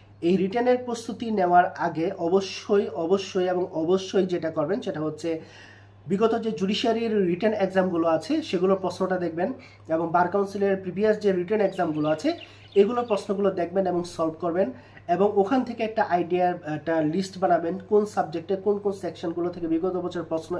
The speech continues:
এসছে। এবং কিছু সেকশন আছে হাই ভোল্টেজ যেগুলো থেকে প্রতি বছর অবশ্যই, অবশ্যই, অবশ্যই প্রশ্ন আসে, কাজে ওগুলো লিখে ওই যে, আহ, সেকশনগুলো থেকে, <coughs> সরি, ওই সেকশনগুলো থেকে যে প্রশ্নগুলো এসেছে ওগুলো বারবার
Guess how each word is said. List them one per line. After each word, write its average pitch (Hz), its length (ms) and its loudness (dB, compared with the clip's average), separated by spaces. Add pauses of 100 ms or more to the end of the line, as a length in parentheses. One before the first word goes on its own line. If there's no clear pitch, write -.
এসছে। 185 420 -4 (300)
এবং 170 360 0
কিছু 277 240 0
সেকশন 190 360 0
আছে 180 220 0
হাই 165 180 -2
ভোল্টেজ 170 360 0
যেগুলো 180 260 2
থেকে 190 180 0
প্রতি 220 380 2
বছর 190 340 2 (400)
অবশ্যই, 226 580 4
অবশ্যই, 190 520 0
অবশ্যই 175 500 -2
প্রশ্ন 156 440 -4 (100)
আসে, 160 240 -6
কাজে 147 240 -2
ওগুলো 175 340 0
লিখে 180 440 -2 (260)
ওই 156 120 2
যে, 147 240 0
আহ, 143 100 0
সেকশনগুলো 160 580 -2
থেকে, 160 280 -4 (840)
<coughs> - 1300 2
সরি, - 200 -16 (720)
ওই 175 80 -2
সেকশনগুলো 160 500 -4
থেকে 160 220 -4
যে 156 100 -2
প্রশ্নগুলো 143 480 -4
এসেছে 147 300 -4
ওগুলো 156 280 -2
বারবার 139 340 -2